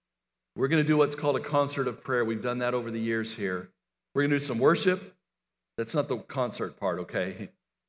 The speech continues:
The concert is we're gonna be praying together. And I will be asking you to get in groups of three sometimes, sometimes two, sometimes five, sometimes ten.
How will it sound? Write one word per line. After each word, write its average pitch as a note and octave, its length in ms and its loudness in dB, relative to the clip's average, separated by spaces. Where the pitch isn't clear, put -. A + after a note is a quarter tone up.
The - 80 -10
concert D3 380 0
is A#2+ 160 0
we're B2+ 80 0
gonna B2 100 -2
be A2+ 120 -4
praying A#2+ 280 -2
together. A2 460 -2
And B2+ 140 2
I D#3 60 8
will E3 100 6
be D3 160 4
asking D#3 340 4
you D#3 100 2
to C#3+ 80 0
get C3+ 180 0
in B2+ 120 -2
groups D3 360 0
of G#2+ 260 -6
three B2+ 260 0
sometimes, D3 580 -2
sometimes A2+ 460 -4
two, C3 240 -2
sometimes A2+ 480 -4
five, C3+ 260 0
sometimes G2 440 -8
ten. E3 400 -6